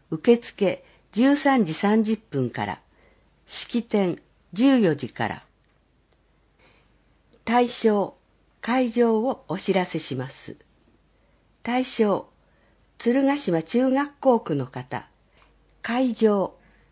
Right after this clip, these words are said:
女性センターホール。西中学校区の方、新町小学校体育館。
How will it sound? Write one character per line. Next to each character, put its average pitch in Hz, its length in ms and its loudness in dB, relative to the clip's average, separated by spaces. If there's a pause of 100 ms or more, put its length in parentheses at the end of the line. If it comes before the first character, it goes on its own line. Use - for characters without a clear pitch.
(400)
女 196 160 2
性 262 240 6
セ 254 200 0
ン 240 100 -2
タ 226 200 0
ー 214 40 -2
ホ 180 280 -2
ー - 20 -4
ル。 127 180 -12 (1200)
西 196 420 -2
中 277 300 2
学 269 280 0
校 247 240 0
区 175 140 -4
の 147 100 -2
方、 - 400 -12 (540)
新 262 360 2
町 269 200 0
小 247 280 0
学 240 300 -2
校 151 180 -4
体 208 280 -2
育 202 220 -10
館。 101 220 -12